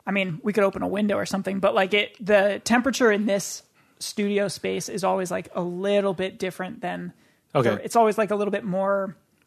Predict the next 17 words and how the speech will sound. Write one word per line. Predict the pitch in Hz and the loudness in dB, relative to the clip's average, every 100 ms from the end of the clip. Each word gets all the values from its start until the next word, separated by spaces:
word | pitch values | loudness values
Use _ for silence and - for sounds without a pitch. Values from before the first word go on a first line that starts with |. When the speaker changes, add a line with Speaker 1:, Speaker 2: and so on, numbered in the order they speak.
| _ - | _ -2
Speaker 1:
I | |
don't | 202 | 0
know. | 175 - - | 0 -2 4
In | 233 | 6
the | |
winter, | 208 220 233 233 214 | 6 6 6 6 6
it's | 185 | 4
Speaker 2:
<clears throat> | 156 | 4
Speaker 1:
colder, | 214 214 214 214 | 6 6 4 0
and | - 202 | 0 -4
in | 196 | -4
the | 202 | -2
summer, | 196 190 185 | 0 0 -2
it's | 196 | -8
warmer. | 170 185 - - 185 | -10 -10 -8 -8 2
<laughs> | |
Speaker 2:
Okay. | 277 139 226 | 4 6 4